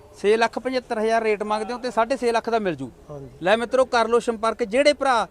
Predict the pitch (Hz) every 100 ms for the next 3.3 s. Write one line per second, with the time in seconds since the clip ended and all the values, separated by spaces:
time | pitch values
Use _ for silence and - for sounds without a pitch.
0 | - - - 208 202 208 220 220 226 226
1 | 233 254 247 262 233 220 233 214 - -
2 | - 123 190 226 226 233 226 233 233 254
3 | 240 233